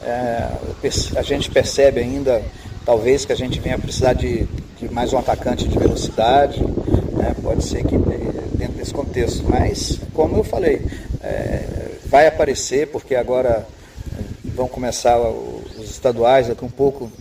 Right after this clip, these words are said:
termina os estaduais, então o mercado vai tá de novo girando, e aquilo que, que, que a gente julgar que ve-, que venha a ser interessante, a gente vai, vai trazer, mas dentro daquilo que eu te falei, nós não vamos inchar.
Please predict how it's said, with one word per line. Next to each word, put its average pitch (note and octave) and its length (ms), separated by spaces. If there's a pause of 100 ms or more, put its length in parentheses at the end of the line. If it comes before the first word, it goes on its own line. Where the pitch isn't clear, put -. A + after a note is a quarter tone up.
(140)
termina B2+ 520
os A2 80
estaduais, B2 520
então A#2+ 220
o B2+ 60
mercado C3 340
vai C3 80
tá B2+ 300
de A#2+ 180
novo B2 240
girando, C3 400 (580)
e D#3+ 80
aquilo D#3 380 (180)
que, A#2 600
que, B2+ 160
que - 120
a B2 60
gente B2+ 220
julgar B2+ 240
que B2+ 100
ve-, B2 220 (160)
que C3 100
venha B2 160
a A#2+ 60
ser - 140
interessante, D#3 600
a E3+ 40
gente F3+ 220
vai, F3+ 360
vai D#3 160
trazer, C3+ 440 (300)
mas C3+ 540
dentro C3 320
daquilo E3+ 240
que - 80
eu - 20
te - 80
falei, F3+ 320
nós A#2+ 220
não C#3+ 80
vamos C#3 300
inchar. D3 460